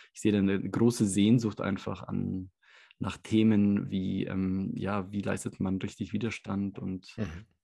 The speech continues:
Speaker 1: wie kann man um sich herum zumindest ein halbwegs ruhiges Leben aufbauen,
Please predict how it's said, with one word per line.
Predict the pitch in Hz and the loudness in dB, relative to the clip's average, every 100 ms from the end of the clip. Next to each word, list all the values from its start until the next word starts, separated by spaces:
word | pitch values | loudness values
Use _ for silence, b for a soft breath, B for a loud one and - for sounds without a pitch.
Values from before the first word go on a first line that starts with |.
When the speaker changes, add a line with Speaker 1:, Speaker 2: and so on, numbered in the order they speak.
| _ | _
Speaker 1:
wie | 90 98 | -4 -4
kann | - 98 | -2 0
man | 95 92 92 90 - _ - _ _ _ | 2 2 0 -4 -14 _ -20 _ _ _
um | 110 | -2
sich | 98 104 110 | 0 0 0
herum | 107 104 | 2 2
zumindest | 101 98 101 104 - - | 2 2 2 2 -4 -8
ein | 98 92 | -6 -4
halbwegs | 107 - - - | -4 -6 -10 -4
ruhiges | 104 98 - | -2 -2 -2
Leben | 98 98 101 98 - | 0 2 2 0 -2
aufbauen, | 98 104 - 101 95 98 | -4 -4 -4 -2 0 -2